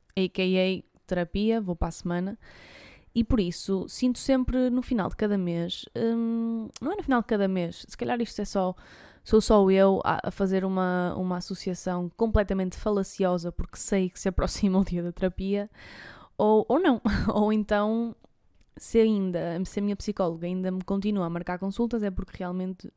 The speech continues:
vê que eu ainda preciso. E mesmo que ela não veja isso, <laughs> eu vejo. Hum, faz mesmo muito bem, como já tenho vindo a falar por aqui.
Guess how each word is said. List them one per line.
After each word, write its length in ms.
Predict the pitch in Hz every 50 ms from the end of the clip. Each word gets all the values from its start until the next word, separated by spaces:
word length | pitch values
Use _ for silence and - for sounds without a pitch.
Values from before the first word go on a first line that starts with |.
| _ _ -
vê 400 | 185 175 175 185 185 185 185 - _ _ -
que 240 | - 202 202 - - -
eu 220 | 185 180 185 180
ainda 380 | 185 185 190 185 175 180 175 - _ _ _ _ _
preciso. 460 | - - - 170 170 156 147 139 156 - _ - - - - - - - - - - _ _ _ _
E 80 | 269 269
mesmo 280 | 269 269 254 254 240
que 60 | -
ela 160 | 247 233 226 226
não 140 | 226 220
veja 260 | 202 208 208 190 185 185
isso, 340 | 190 208 208 - - 220 -
<laughs> 1300 | - - - - - - - - - - - - - - 233 - - - - - - - - - - - _
eu 120 | - 254 247
vejo. 400 | 226 190 170 175 170 156 175 175 - - - - - - - - - _ - -
Hum, 560 | 196 196 196 196 190 190 185 185 190 185 180
faz 260 | - - - 208 208 196
mesmo 260 | 208 214 202 196 208
muito 220 | 208 202 - 185
bem, 340 | 175 185 185 196 202 208 - - _ _ _ _ _ _ - _ -
como 200 | - 226 214 214
já 120 | 202 202 -
tenho 240 | - 214 202 196 185
vindo 360 | 175 196 208 202 196 190 - -
a 80 | 226 -
falar 300 | - 190 196 214 214 -
por 160 | - 190 190
aqui. 280 | 175 - - 151 -